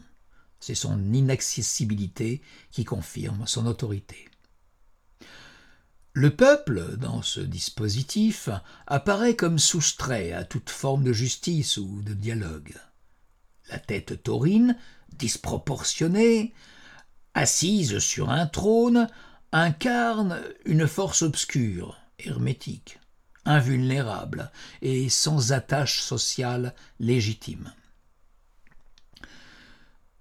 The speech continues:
L'allusion au Minotaure comme monstre politique, hein, est forte. Le despote, tel le Minotaure,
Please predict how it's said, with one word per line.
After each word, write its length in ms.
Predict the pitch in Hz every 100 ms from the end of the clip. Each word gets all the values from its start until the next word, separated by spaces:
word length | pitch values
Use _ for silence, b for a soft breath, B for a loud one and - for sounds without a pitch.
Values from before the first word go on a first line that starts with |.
| _ _ _ _ _ - - _ _ _ -
L'allusion 640 | 147 151 175 151 269 294
au 220 | 151 101
Minotaure 580 | 82 98 135 - 233 -
comme 260 | - 80 82
monstre 500 | 98 110 104 - 82
politique, 760 | - 90 101 - 233 294 -
hein, 200 | 107 139 -
est 400 | 147 143 147 151
forte. 540 | 131 - 143 82 - - - B B B B
Le 180 | 135 131
despote, 760 | 147 - - 240 240 - - - -
tel 300 | 101 87 -
le 180 | 101 101
Minotaure, 760 | 98 107 139 208 208 202 170